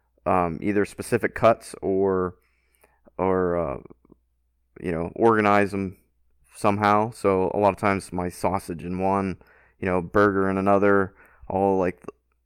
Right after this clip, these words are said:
uh, the roast or something in another, and I organize it and put it in canvas bags. And then I have a whiteboard that I attach to the top of my freezer,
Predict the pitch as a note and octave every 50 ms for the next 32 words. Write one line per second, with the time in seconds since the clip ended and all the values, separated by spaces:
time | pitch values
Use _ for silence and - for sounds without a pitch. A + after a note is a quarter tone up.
0 | _ _ _ - - - D#2 D#2 D2 C2 F2 E2 F#2 G2+ G#2 G2+ G2+ F#2+ - -
1 | F#2 F#2 - - G#2 G2 F#2+ - G2+ G2+ G2 G2 G2 F#2+ G2 G2+ G#2+ G2+ G#2 G#2
2 | G#2 G#2+ _ _ _ _ _ _ _ _ - - - F2+ F#2 F#2 F2 E2+ E2 -
3 | - G#2 G2+ G2+ G2+ G2 F#2+ G2 F#2+ F#2 F#2 - - F2+ - - G#2+ F#2+ F#2+ -
4 | - D#2+ F#2 F#2+ F#2 F2+ F2 F2+ G2 _ _ _ _ _ _ _ _ _ _ -
5 | _ - - G#2+ G#2 G2+ G2 - - F#2+ F#2+ F#2+ G2 G2 G2+ F#2 - - - -
6 | _ _ _ _ _ _ _ _ - - F#2+ F#2 F#2 F#2+ F#2+ F#2+ F2+ G2 G#2 G2
7 | F#2 F2 F2 G2 G2+ G#2 F#2+ E2 G2 F#2+ F#2 F#2 E2 F2 E2+ F2 E2+ F2 F2 -
8 | - G2 F#2+ F2 - - - - F2+ F#2 - - F#2+ F2 - - E2 F2 F2 F2
9 | - - F#2+ G2 F#2 F2+ F2+ F2 E2+ -